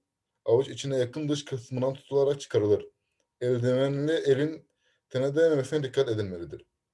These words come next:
Sonra çıplak elde diğer eldeki eldivenin tene değen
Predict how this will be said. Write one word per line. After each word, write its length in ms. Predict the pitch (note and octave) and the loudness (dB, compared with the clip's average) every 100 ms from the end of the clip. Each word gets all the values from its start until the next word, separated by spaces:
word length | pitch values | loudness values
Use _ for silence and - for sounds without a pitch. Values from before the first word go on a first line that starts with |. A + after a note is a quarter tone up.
| _ _ _ _ _ _ _ _ _ | _ _ _ _ _ _ _ _ _
Sonra 320 | D#3 E3+ E3 | 2 4 2
çıplak 340 | D3+ D#3 D#3+ | 0 2 4
elde 300 | D3+ C#3 D3 | 6 4 4
diğer 160 | D3+ D3 | 6 6
eldeki 380 | C3 B2+ B2+ C#3+ | 6 2 0 4
eldivenin 380 | C3 A#2+ C#3+ | 4 4 0
tene 300 | C#3+ A#2+ C3+ | -2 -2 0
değen 260 | B2+ B2+ C3+ | 6 6 4